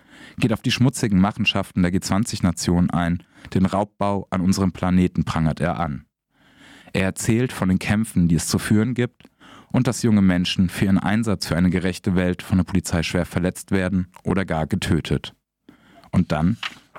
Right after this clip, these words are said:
dreht er den Spieß um. Ich beschuldige die Gerichte im Allgemeinen, an einer geschlossenen Gruppe von Personen teilzunehmen,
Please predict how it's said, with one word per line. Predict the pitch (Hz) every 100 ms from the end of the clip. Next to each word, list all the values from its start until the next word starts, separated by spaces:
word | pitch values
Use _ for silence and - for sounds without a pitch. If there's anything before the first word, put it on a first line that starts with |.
| -
dreht | - 113 92
er |
den | 110 113
Spieß | - 113 101 -
um. | 101 71 - _ - - _ - _ - - - _ _ _ _ -
Ich | 143 - -
beschuldige | 98 - 107 104 95
die | 98
Gerichte | 92 110 - 92
im | 85
Allgemeinen, | 90 95 95 95 98 92 - _ _ - -
an | 104
einer | 98 104
geschlossenen | 104 - 123 - 127 131
Gruppe | - - 110
von | 101
Personen | 90 92 90 101 98 95
teilzunehmen, | 104 98 - 90 85 80 80